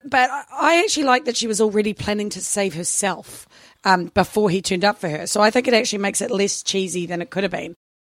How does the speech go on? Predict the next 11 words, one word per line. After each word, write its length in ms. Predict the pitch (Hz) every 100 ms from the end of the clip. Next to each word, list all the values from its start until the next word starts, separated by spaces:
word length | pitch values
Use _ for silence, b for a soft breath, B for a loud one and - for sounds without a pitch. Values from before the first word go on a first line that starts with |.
| -
I 60 | 226
reckon 320 | 254 277 262
You've 260 | 226 190 220
Got 160 | 214 -
Mail 380 | 196 180 156
is 300 | - 180 156 -
a 580 | 180 170 170 165 170 -
more 520 | - 175 165 160 160 -
cheesy 540 | - 180 139 165 -
ending. 360 | 175 160 151 160
That's 280 | 170 -